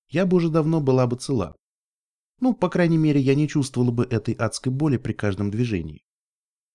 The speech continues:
Приняв, наконец, более-менее удобную позу в углу повозки, я попыталась расслабиться и медитировать. Дыхание получалось только поверхностным.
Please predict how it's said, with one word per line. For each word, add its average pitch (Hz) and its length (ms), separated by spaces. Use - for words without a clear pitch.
Приняв, 196 340
наконец, 143 420
более-менее 123 600
удобную 95 480
позу 160 360
в 131 140
углу 147 240
повозки, 135 560
я 117 160
попыталась 151 540
расслабиться 117 600
и - 140
медитировать. 90 720
Дыхание 214 420
получалось 170 500
только 139 280
поверхностным. 113 720